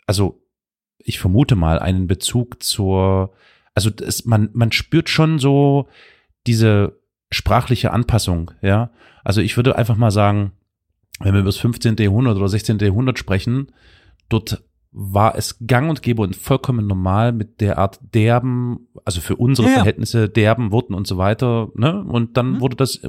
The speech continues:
Speaker 1: immer wieder, fuhr das immer wieder zurück und so
Speaker 2: Ja, das
Speaker 1: weiter,
Speaker 2: ist
Speaker 1: wurde immer dezenter,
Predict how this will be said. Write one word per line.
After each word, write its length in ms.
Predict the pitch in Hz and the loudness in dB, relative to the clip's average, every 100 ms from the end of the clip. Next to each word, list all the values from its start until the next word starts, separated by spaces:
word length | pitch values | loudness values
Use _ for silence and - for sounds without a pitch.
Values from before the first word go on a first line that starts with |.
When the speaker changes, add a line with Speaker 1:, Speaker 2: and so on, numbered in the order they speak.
| - - | -10 -10
Speaker 1:
immer 200 | - 143 | -4 -2
wieder, 260 | 135 139 117 | 2 2 0
fuhr 360 | - - - 151 | -6 -12 -4 -2
das 100 | 139 | 0
immer 160 | 135 | -2
wieder 160 | 120 123 | -2 -4
zurück 320 | - 180 180 | -6 -6 -6
und 100 | - | -6
so 120 | 127 | -2
Speaker 2:
Ja, 60 | 117 | 0
das 120 | 143 | 0
Speaker 1:
weiter, 80 | 143 | -2
Speaker 2:
ist 80 | 123 | -4
Speaker 1:
wurde 140 | 117 | -2
immer 180 | - 131 | 0 0
dezenter, 540 | 117 - 147 175 214 | 0 0 -2 0 -2